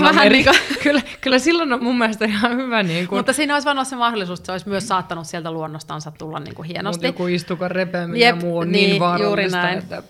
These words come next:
Speaker 1: juuri näin. Mutta siis tein s-, saman tien sellaisen rauhan itseni kanssa, sen asian kanssa. Mä olin vaan niinku tosi kiitollinen, että sellainen niinku tiedetään etukäteen.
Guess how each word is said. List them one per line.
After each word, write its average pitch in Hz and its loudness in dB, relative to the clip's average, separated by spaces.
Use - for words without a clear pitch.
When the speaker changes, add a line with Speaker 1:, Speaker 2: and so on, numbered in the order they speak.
Speaker 1:
juuri 190 -4
näin. 180 -6
Mutta 269 -2
siis 220 -4
tein 233 -2
s-, 196 -8
saman 202 -2
tien 170 -4
sellaisen 170 -6
rauhan 175 0
itseni 165 -12
kanssa, 160 -6
sen 165 -8
asian 160 -8
kanssa. 160 -10
Mä 165 -6
olin 160 -6
vaan 160 -6
niinku 165 -10
tosi 220 -6
kiitollinen, 160 -6
että 151 -12
sellainen 151 -10
niinku - -18
tiedetään 269 -4
etukäteen. 156 -8